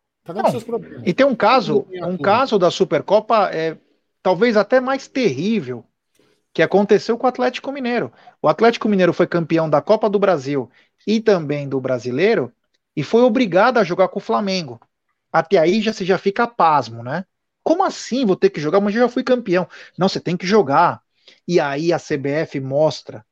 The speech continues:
Speaker 2: a maldade e a canalice. Eles avisam o Flamengo dois, três dias antes qual é o local. Cuiabá só tinha um,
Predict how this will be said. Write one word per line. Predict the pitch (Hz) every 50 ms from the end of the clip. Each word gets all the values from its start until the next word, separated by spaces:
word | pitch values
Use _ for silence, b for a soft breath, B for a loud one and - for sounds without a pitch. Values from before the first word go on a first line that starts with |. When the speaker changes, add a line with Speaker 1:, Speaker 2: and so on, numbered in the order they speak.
| _ _ _ _ _ _
Speaker 2:
a | - 135
maldade | 131 147 147 139 127 117 139 143 156 156 156
e | 160
a |
canalice. | 156 - 165 165 165 156 139 143 139 131 - - 135 _ b b b b b b
Eles | - 135 143 165 147 135
avisam | 165 156 147 127 139 175 190 160 175 180 170 170
o |
Flamengo | 143 - 175 170 160 156 151 151 147 143 131 123 120 120 _ _ _ _
dois, | 127 120 170 202 214 208 -
três | - 190 185 170 139
dias | 139 165 165 156 143 120 135
antes | 139 135 120 - - - _ _ _ _ _ _ _
qual | - - 175 196 196
é | 190
o | 190
local. | 180 180 160 - - - 139 147 175 202 220 _ _ _ _ _ _ _ _ _ _ _
Cuiabá | - 190 196 185 170 147 151 156 143
só | - 156 143
tinha | - - 175 170 160 160
um, | 165 185 202 214 214 208 202 180 190